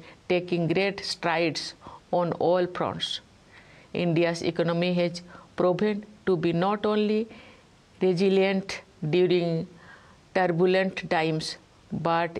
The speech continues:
is also a beacon of hope for others. The world economy is passing through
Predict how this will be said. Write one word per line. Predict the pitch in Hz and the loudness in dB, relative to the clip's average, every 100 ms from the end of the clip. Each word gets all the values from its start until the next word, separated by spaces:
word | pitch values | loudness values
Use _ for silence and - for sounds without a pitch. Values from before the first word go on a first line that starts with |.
| - | -4
is | 180 160 | -4 0
also | - 165 - 170 | 0 0 0 2
a | 156 156 - - - | 2 0 -4 -12 -4
beacon | 151 180 180 190 180 | 0 0 0 -2 0
of | 165 165 | -2 -4
hope | - 180 175 175 | -2 0 0 -2
for | 165 - | -6 -2
others. | - 190 165 160 - - - - - - - - - - - | -2 -2 -2 -4 -8 -14 -18 -20 -20 -20 -20 -20 -20 -20 -6
The | 175 | -2
world | 160 170 175 175 | 2 2 2 2
economy | 170 170 175 175 175 165 | 2 0 0 0 2 0
is | 170 | -2
passing | - 170 175 185 180 | -4 -4 -2 -4 -2
through | - 190 190 | 0 -2 -2